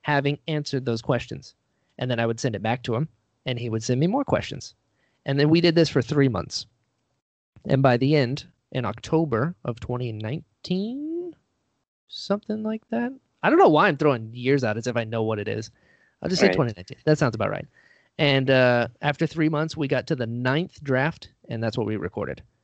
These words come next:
Speaker 1: There was a three-month writing process of just, like, throwing this back and forth. "What do you think about this? Well, why is she doing this? Oh, right. Hold on. All right. If I change this around and move this around, oh, that's why she's doing it." And just doing that. And, uh,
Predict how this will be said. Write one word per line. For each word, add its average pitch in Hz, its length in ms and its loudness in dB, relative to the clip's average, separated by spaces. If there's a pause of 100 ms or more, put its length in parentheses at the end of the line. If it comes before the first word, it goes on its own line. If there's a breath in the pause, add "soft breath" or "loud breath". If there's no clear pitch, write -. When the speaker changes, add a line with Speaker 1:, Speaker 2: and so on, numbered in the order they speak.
(500)
Speaker 1:
There - 60 0
was 110 100 0
a 110 40 0
three-month 131 380 0
writing 120 220 2
process 117 400 0
of 113 80 -8
just, 117 260 -2
like, 104 260 -4 (220)
throwing 117 240 0
this 175 140 2
back 180 160 0
and 160 80 -12
forth. 185 180 2
"What 165 80 -2
do 156 40 -2
you 156 40 -4
think 156 120 -4
about 151 120 -2
this? 185 160 -2
Well, 190 160 0
why 185 260 2
is 226 100 2
she 220 120 -6
doing 202 180 0
this? 208 220 -6 (100)
Oh, 151 240 -6
right. 147 240 4
Hold 139 180 2
on. - 200 -8
All 110 80 -6
right. - 160 -8
If - 80 -16
I - 60 -10
change - 260 -12
this 151 180 -2
around 123 160 -2
and 120 80 -10
move 123 140 -4
this 113 160 -8
around, 92 240 -4
oh, 160 100 2
that's 135 160 -2
why - 120 -6
she's - 180 -12
doing - 160 -10
it." - 60 -14 (460)
And 123 180 -2
just 117 160 -4
doing 120 180 0
that. 110 300 -2
And, 123 240 -2
uh, 123 260 2